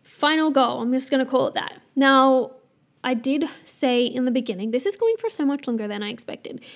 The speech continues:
I did say in the beginning that we're going to, I'm gonna help you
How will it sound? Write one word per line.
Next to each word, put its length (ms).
I 80
did 240
say 160
in 100
the 60
beginning 500
that 200
we're 120
going 360
to, 440
I'm 120
gonna 120
help 300
you 300